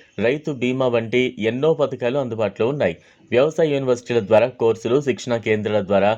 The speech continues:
సాంకేతిక పరిజ్ఞానం కూడా పంచుకుంటున్నారు. యువత వ్యవసాయాన్ని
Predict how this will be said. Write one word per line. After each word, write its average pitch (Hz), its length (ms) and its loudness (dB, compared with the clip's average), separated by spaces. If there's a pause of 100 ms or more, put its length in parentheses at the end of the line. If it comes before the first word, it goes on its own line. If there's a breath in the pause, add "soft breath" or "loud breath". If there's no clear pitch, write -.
(340 loud breath)
సాంకేతిక 160 580 -4
పరిజ్ఞానం 113 440 -4
కూడా 113 220 0
పంచుకుంటున్నారు. 120 640 -4 (480 soft breath)
యువత 147 300 0 (120)
వ్యవసాయాన్ని 123 640 0